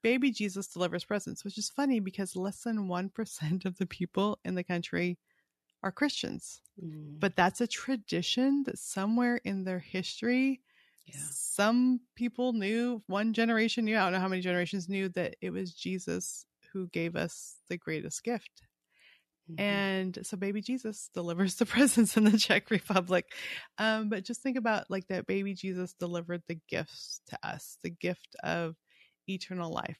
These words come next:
Speaker 1: the gift of being able to draw near to God, the gift of, um, covering all our sins with his blood.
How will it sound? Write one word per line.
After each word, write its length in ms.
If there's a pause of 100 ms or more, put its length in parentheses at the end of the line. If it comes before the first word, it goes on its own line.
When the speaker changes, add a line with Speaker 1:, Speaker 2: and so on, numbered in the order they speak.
(140)
Speaker 1:
the 180
gift 440
of 240 (140)
being 180
able 200
to 80
draw 580
near 300
to 140
God, 440
the 200
gift 400 (100)
of, 340 (580)
um, 420 (340)
covering 500
all 200
our 100
sins 380
with 120
his 160
blood. 320